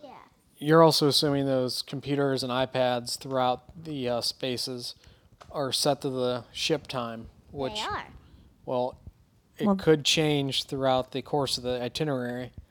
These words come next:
Speaker 3: Like it did in Norway and Iceland. We were
Speaker 2: Where
Speaker 3: constantly
Speaker 2: those may not be updated.
Speaker 3: Right. I mean, we can talk about,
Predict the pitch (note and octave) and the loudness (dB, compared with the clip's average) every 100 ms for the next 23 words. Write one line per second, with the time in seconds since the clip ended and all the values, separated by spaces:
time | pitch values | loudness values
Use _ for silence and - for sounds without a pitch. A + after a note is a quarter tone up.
0 | _ _ F#3 F#3 F3+ F3+ F#3 F3+ F#3 F3+ | _ _ -2 0 2 2 4 4 4 4
1 | F3 E3+ G3+ - E3+ F3+ F#3+ D#3 F3 F#3+ | 2 2 0 0 2 2 2 2 2 0
2 | - - F#3 F3+ D#3 D#3 D3+ C3+ D3 D3+ | -2 -2 2 2 8 10 10 8 4 6
3 | D3+ C#3+ C#3 C#3+ C#3 C#3+ E3 D#3 - C3+ | 4 2 0 0 0 0 -2 -2 -2 0
4 | C3 C3 - _ _ _ _ _ _ - | -2 -6 -12 _ _ _ _ _ _ -20
5 | - - - G3 F3+ - - A3 G#3 A#3 | -20 -16 2 6 6 4 2 4 6 6
6 | A#3 G#3 G#3 G3 F#3 E3+ E3+ | 4 4 2 0 2 2 2